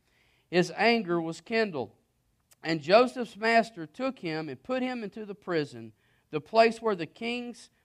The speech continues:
prisoners were confined, and he was there in prison."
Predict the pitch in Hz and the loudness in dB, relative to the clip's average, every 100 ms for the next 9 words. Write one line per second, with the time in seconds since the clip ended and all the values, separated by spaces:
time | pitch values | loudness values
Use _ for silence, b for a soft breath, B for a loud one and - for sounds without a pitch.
0 | _ - 262 190 160 156 151 156 185 180 | _ 0 2 2 -2 -8 -8 -4 -4 -4
1 | 151 - 214 190 143 147 139 _ _ _ | -14 -6 0 2 2 -2 -8 _ _ _
2 | _ - 170 175 233 185 151 131 202 220 | _ -2 -2 0 0 -2 -4 -4 0 2
3 | 156 131 135 _ _ _ 165 170 208 196 | 2 0 -8 _ _ _ -8 -8 -2 -2
4 | 147 117 | -2 -6